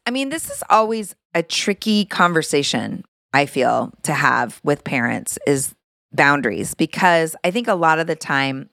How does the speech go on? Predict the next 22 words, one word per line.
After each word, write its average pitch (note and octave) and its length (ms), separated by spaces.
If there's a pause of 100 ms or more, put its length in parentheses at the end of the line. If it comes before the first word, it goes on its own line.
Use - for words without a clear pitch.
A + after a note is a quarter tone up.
when D#3+ 240
we're D#3+ 80
talking E3 340
about F3 300
boundaries E3+ 720 (480)
and E3 220
parents D#3 420
wanna D#3 200
know, C#3+ 200
"Well, C#3 140
how D#3 180
do D3+ 140
I, C3+ 340 (500)
how D3+ 140
do D#3 100
I D3 100
set - 280
boundaries?" E3 800 (120)
What D3+ 280
they're D3+ 160
really D3 320
asking D3+ 560